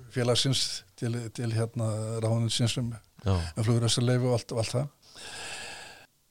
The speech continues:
Speaker 1: Og sem að gekk svo allt, allt saman eftir, og, en s-, síðan er, er, hérna, <laughs> eitt mál sem að var nú dálítið fyndið,
Speaker 2: Já.
Speaker 1: að, sem að tengist stansalduslista <laughs> flugmanna.
Speaker 2: Já.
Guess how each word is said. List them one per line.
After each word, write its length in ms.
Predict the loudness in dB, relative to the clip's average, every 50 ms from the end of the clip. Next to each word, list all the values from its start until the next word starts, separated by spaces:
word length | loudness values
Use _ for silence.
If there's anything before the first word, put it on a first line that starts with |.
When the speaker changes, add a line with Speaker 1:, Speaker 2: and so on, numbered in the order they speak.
| _ -2
Speaker 1:
Og 80 | 2
sem 160 | 6 6 6 8
að 60 | 8
gekk 160 | 6 4 4
svo 120 | 4 4 4
allt, 120 | 4 2
allt 180 | 2 2 2 2
saman 180 | 2 2 2
eftir, 320 | 2 2 4 4 4 6 4
og, 160 | 2 0 -2 -4 -2 -2 -2 -4 -2
en 240 | 2 4 4 4 4 0 -2 -6 -6 -6 -4 -2
s-, 160 | 0 0 0
síðan 380 | 2 4 6 8 8 8 8 8
er, 160 | 8 6 4 0 -2 -6 -8 -12 -14 -18 -8
er, 140 | -4 -2 -2
hérna, 540 | 0 2 2 2 2 2 2 2 4 4 4 2 2 4 4 4 4 4
<laughs> 400 | 4 6 6 6 6 4 2 2
eitt 160 | 2 2 2
mál 200 | 4 4 4 4
sem 180 | 4 4 4 4
að 160 | 2 2 -2 -6 -16 -16 -14 -14 -14 -12
var 200 | -8 -4 -2 -2
nú 80 | -2 0
dálítið 280 | 0 -2 -2 -2 0 0
fyndið, 260 | 0 0 0 -2 -4 -4 -10 _ _
Speaker 2:
Já. 200 | -2 2 2 4 2 2 -2 -6 -14 -18 -20 -20 -20 _ -12 -4
Speaker 1:
að, 320 | 2 4 4 6 4 4 2
sem 200 | 2 2 2 2
að 100 | 2 2
tengist 440 | 2 2 2 2 2 0 0 -2 -2 -2
stansalduslista 960 | 0 2 4 2 4 4 2 2 2 2 0 0 0 2 2 2 2 2 2 2 0 -6 -8 -4 0 0
<laughs> 340 | 0 2 4 4 4 6
flugmanna. 480 | 6 6 6 6 6 6 6 4 4 2 2
Speaker 2:
Já. 220 | 2 4 4 4